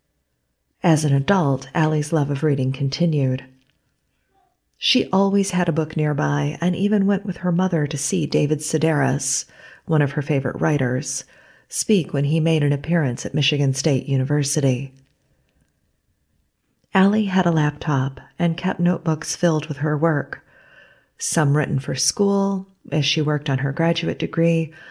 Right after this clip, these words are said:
others written for her pleasure to fuel her creative fires. When she wasn't working or writing, Allie was an avid runner, and on a typical day,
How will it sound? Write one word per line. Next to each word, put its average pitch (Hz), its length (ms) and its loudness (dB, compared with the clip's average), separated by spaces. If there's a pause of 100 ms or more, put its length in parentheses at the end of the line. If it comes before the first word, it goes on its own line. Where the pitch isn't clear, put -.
(260)
others 220 400 2
written 185 220 0
for 156 160 -4
her 160 160 0
pleasure 143 680 0
to 165 120 -2
fuel 185 400 0
her 143 160 0
creative 151 420 -2
fires. 143 880 -2 (1200)
When 185 160 4
she - 160 4
wasn't 185 360 2
working 170 360 0
or 156 160 0
writing, 170 600 2 (500)
Allie 180 320 4
was 175 180 2
an 170 120 2
avid 165 320 2
runner, 147 600 0 (460)
and 175 140 6
on 160 140 4
a 160 80 0
typical 190 400 -2
day, 175 440 2